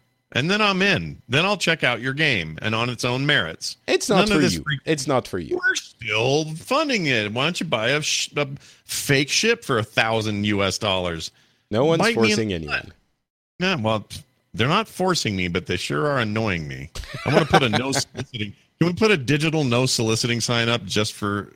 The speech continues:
Speaker 1: that game? Just quit bugging me and then
Speaker 2: Fair enough.
Speaker 1: tell me when your game's done.
Speaker 2: All right. Uh, I think the next conference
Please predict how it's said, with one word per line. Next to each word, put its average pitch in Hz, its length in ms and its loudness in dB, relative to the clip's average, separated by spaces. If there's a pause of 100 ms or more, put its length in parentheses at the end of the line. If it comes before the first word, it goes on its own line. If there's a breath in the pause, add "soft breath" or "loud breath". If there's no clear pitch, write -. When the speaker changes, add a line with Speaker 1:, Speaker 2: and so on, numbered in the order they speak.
(160)
Speaker 1:
that 98 340 -2
game? 101 420 -2
Just - 220 -8
quit - 200 -8
bugging 95 260 -2
me 98 180 -2
and 90 120 -2
then 85 280 -6
Speaker 2:
Fair 87 200 -4
enough. 82 340 -10
Speaker 1:
tell 110 160 0
me 107 160 -10
when 104 100 -14
your 98 120 -8
game's 90 340 -2
done. 98 360 -2 (720 loud breath)
Speaker 2:
All 131 180 6
right. 110 340 0 (120)
Uh, 113 480 4
I 117 140 0
think 147 560 -2 (140)
the 117 120 -2
next 127 280 -2
conference 120 920 -4